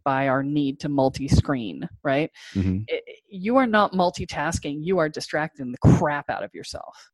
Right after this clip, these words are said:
Speaker 1: And, and that's the challenge, right? Is that we need to put down our technology and really start to pay attention to what's going on around us, because that's where the real aha moments happen. What we experience is a reflection of what's going on for us.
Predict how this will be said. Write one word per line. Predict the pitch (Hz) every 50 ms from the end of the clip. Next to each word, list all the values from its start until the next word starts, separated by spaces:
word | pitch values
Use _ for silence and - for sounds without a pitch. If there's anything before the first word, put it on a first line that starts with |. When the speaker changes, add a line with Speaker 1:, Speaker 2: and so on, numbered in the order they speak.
| _
Speaker 1:
And, | - 190 190 185 175 - -
and | 190 202 202
that's | 202 214 214 208 -
the | - - 175
challenge, | - - 214 226 254 233 165 117 120 156 -
right? | 170 156 165 180 180
Is | 160 -
that | 175 170
we | 170
need | 170 175 190 -
to | 190
put | - - 190 180 -
down | - 165 160 160 160 165 160 151 -
our | 156 156 151 151 151 151 151
technology | - - 151 - - 165 180 220 214 165 151 - 147 139 139 -
and | - 151 151 147 -
really | 156 160 160 165 160 160
start | 151 - - - 143 147 - -
to | -
pay | - - - 151 143
attention | 135 - - - 175 185 180 - 160 151
to | 147 143
what's | 151 143 139 -
going | - 143 135 135 127
on | 127 139 156 165 156
around | 135 135 120 113 110 107 -
us, | - - 107 101 - - - - - - - _ -
because | 170 160 - 170 151 151
that's | 160 156 151 165 170 - - -
where | 170 165 156
the | 156 151
real | 151 156 156 156 160 151 147 143 147 160 - - - - _ _ _ -
aha | 147 147 139 - - 180 160 151 147
moments | 147 147 143 139 139 135 110 78 - -
happen. | - - 131 110 - - - - - _ _ _ _
What | - 202 185 233 254 262 247 -
we | 254 247 220
experience | 196 185 - - - - 202 190 196 196 190 180 170 160 - 175
is | 160 160
a | 170 160
reflection | 160 151 - - 175 165 160 - - - 180 165
of | 156 151 151 160
what's | 160 156 156 151 - - - -
going | - - 156 151 147 151 170
on | 196 240 277 277 233
for | - - 85 -
us. | - - - - - - -